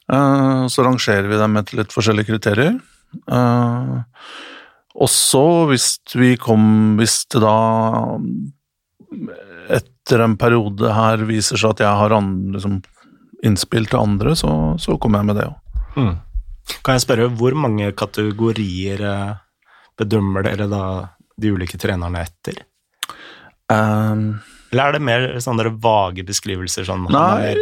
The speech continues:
Speaker 2: ballbesittende,
Speaker 1: Nei,
Speaker 2: eller?
Speaker 1: ja, altså det kan, under det igjen så har du subkategorier. Og der har jeg også folk som hjelper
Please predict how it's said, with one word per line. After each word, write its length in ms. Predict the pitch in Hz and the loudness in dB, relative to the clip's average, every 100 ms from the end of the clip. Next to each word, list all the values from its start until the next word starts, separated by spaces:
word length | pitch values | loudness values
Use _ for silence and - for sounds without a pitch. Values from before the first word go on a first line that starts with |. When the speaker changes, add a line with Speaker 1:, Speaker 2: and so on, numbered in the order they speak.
| 440 | 0
Speaker 2:
ballbesittende, 800 | 104 95 95 - - - - 95 | -2 -4 -8 -8 -8 -12 -6 0
Speaker 1:
Nei, 60 | 135 | 2
Speaker 2:
eller? 800 | 135 156 160 160 160 160 147 123 | 4 4 2 0 0 -2 0 2
Speaker 1:
ja, 140 | 123 139 131 | 4 4 0
altså 220 | 120 131 | -2 -2
det 80 | 127 127 | -2 0
kan, 160 | 131 127 123 120 - 82 - | 2 4 2 0 -6 -12 2
under 220 | 120 120 117 | 4 6 4
det 140 | 110 | 4
igjen 220 | 107 120 151 | 4 2 2
så 140 | 165 | 2
har 100 | 123 | 2
du 60 | 110 | 2
subkategorier. 880 | - 110 113 104 120 107 107 123 131 _ _ - _ _ 262 220 - - - | -2 -4 -4 -4 -2 0 2 2 -2 _ _ -20 _ _ -20 -20 -20 -20 -2
Og 80 | 127 | 2
der 160 | 123 135 | 4 4
har 80 | 113 | 4
jeg 140 | 113 | 4
også 160 | 107 110 | 2 0
folk 160 | 113 104 | -2 -2
som 140 | 117 | -2
hjelper 180 | 104 - | -2 -2